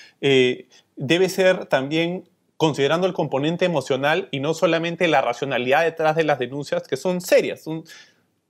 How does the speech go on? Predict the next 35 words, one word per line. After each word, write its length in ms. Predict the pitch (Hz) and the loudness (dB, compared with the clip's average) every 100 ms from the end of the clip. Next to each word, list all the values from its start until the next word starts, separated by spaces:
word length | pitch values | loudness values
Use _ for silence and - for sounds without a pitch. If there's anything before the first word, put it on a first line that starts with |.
| - - | -20 -2
pero 220 | - 160 165 | 2 2 4
creo 140 | 214 | 2
que 120 | 220 | 2
como 260 | - 147 143 | 0 0 0
análisis 880 | 147 208 262 247 - 233 240 - - _ _ - | 0 0 2 0 0 -2 -4 -10 -20 _ _ 0
debe 220 | 170 180 | 2 4
ser 260 | 202 190 | 4 2
también, 500 | 190 156 156 175 185 - _ _ _ - | 4 0 0 -2 -2 -8 _ _ _ 0
eh, 1080 | 147 143 135 131 127 123 120 123 120 107 - _ - | 4 4 4 2 0 0 -2 -4 -6 -10 -16 _ -4
necesario 580 | 165 160 156 - 202 226 | -2 0 -2 0 2 2
introducir 800 | 196 180 151 143 - 208 220 349 - - - _ | 0 2 2 2 -2 0 0 -2 -8 -18 -20 _
componentes 600 | 165 147 151 170 190 226 | 0 2 0 0 -2 -2
que 100 | 165 | -2
permitan 420 | 156 143 190 208 | 0 0 0 0
entender 360 | 185 160 151 185 | 0 -2 0 0
por 140 | 185 | 0
qué 80 | 156 | 0
la 80 | 196 | 0
gente 260 | 185 202 185 | 0 -2 -2
sigue 220 | 214 202 | 0 0
conectada 580 | 196 151 - 277 330 190 | 0 -4 0 4 6 4
a 40 | |
un 120 | 175 | 2
presidente 600 | 175 180 - 151 175 185 180 | -2 -2 0 0 0 -4 4
que 360 | 180 180 180 - - - _ _ | 4 4 0 -16 -18 -20 _ _
no 160 | 151 220 | 2 4
ha 80 | 277 | 6
dado 240 | 269 170 | 6 6
muchas 280 | 147 135 143 | 0 -4 0
luces 600 | 175 170 170 170 196 - | 2 2 2 2 2 -2
y 80 | 147 | -6
que 120 | 127 | -4
tiene 300 | 127 139 147 | -2 -2 -2
serias 300 | 147 127 127 | 0 0 0
denuncias, 600 | 123 110 107 - 120 - | -2 -6 -6 -2 -2 -4